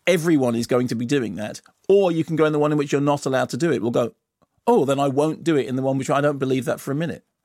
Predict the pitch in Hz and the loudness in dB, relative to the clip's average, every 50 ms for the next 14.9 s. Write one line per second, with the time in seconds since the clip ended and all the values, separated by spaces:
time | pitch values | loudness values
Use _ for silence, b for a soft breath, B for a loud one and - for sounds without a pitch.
0 | _ _ - 135 131 156 143 147 139 131 123 - 143 - - - 127 135 131 120 | _ _ -2 0 0 2 2 2 0 0 -4 -2 -2 -4 0 2 0 2 2 2
1 | 131 - - - 120 123 123 127 123 147 160 - 170 139 120 123 120 - - 143 | 0 -2 -2 -2 -2 0 0 0 0 0 2 2 0 0 0 -4 -6 -6 -6 -2
2 | 131 139 131 127 - - 131 143 131 120 117 - 135 127 120 127 127 120 - 156 | 0 0 0 0 -2 -2 -2 -2 -2 -2 -2 -2 -4 -2 0 0 0 0 0 -2
3 | 127 120 127 123 127 - 135 117 120 117 - - 123 127 - 160 151 - 160 139 | 0 0 0 0 0 -2 -4 -4 -4 -6 -4 -4 -4 -2 -4 -6 -4 -2 -2 0
4 | 139 139 139 131 131 139 135 135 127 139 139 139 143 131 131 117 123 - - 127 | 0 2 0 2 2 0 0 0 -2 0 2 2 2 2 0 -4 -6 -6 -4 -4
5 | 120 120 107 123 113 123 120 107 - B B B B B B 165 147 143 - _ | -4 -4 -4 -4 -4 -4 -4 -4 -6 B B B B B B -6 -6 -6 -8 _
6 | _ - 156 151 180 196 175 180 135 - - - 135 117 143 139 143 151 147 143 | _ -2 0 2 4 4 2 0 -4 -2 -2 -2 -2 0 2 2 4 4 2 2
7 | - 175 160 156 - - 131 131 127 127 - - 165 151 - - - - - - | 0 -2 -2 -2 -2 0 0 2 2 0 0 0 0 0 0 -2 -6 -8 -6 -8
8 | 107 98 92 - - b b b b b b b b b b b b b b b | -8 -6 -6 -8 -12 b b b b b b b b b b b b b b b
9 | b b b _ _ - 175 175 - - 185 175 - - - 220 220 240 - - | b b b _ _ 0 0 0 2 2 2 2 2 2 2 4 4 4 2 0
10 | - 180 - - - 240 240 - - 165 139 131 120 151 - - - - b b | -4 -4 -4 -2 -2 0 0 0 -2 0 0 2 0 0 -2 -6 -12 -18 b b
11 | b b b - 147 151 - - 170 160 165 160 147 147 147 156 151 160 160 - | b b b -2 -2 -2 0 0 2 2 2 2 0 2 2 2 2 2 0 2
12 | - - 151 160 160 - - 180 175 170 - 165 139 - 220 240 220 170 131 131 | 2 2 2 2 2 2 2 2 2 2 0 -4 -2 0 2 2 4 4 2 0
13 | 156 - - - - b b b b b b - 151 160 165 165 160 151 151 151 | 0 0 -2 -4 -8 b b b b b b -2 0 2 4 4 4 4 4 2
14 | 151 - - - - 208 202 202 202 - 190 165 160 151 143 143 - | 2 2 0 2 2 2 2 0 0 0 0 2 2 2 0 -2 -4